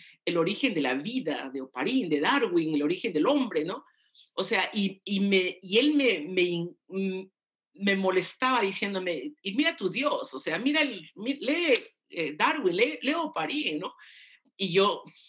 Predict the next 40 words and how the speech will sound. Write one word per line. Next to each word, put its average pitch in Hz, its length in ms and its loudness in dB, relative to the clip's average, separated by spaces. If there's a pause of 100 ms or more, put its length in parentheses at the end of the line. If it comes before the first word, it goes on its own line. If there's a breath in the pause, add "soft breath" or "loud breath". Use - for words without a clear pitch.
(220 loud breath)
mi 156 220 -2
fe 220 500 2
de 156 120 2
sombrero, 139 580 -2
nunca 202 480 -6
me 202 100 -12
la 107 80 -12
quité. - 380 -20 (840)
Yo 220 160 2
le 254 60 6
hacía, 247 260 2 (480 loud breath)
leía 185 440 4
los 302 140 -4
libros, 202 300 2
le - 60 0
hacía 220 180 0
la - 80 0
tarea 165 320 0
porque 165 200 -2
había 180 160 0
que - 80 -12
hacer 214 160 -2
el 185 120 2
ensayo, 143 580 -2 (320)
¿no? 220 200 0
Y 185 100 0
él 214 100 0
me 202 80 -2
decía, 185 220 -2
"Guau, 277 360 -2
tu - 80 -2
ensayo", 262 480 2 (140)
"Sí, 294 260 2
pero 139 460 -2
estoy 226 460 0 (100)
analizando 170 520 -2
lo 185 140 0
que 160 100 -4
dice 190 460 -4
el, 147 240 2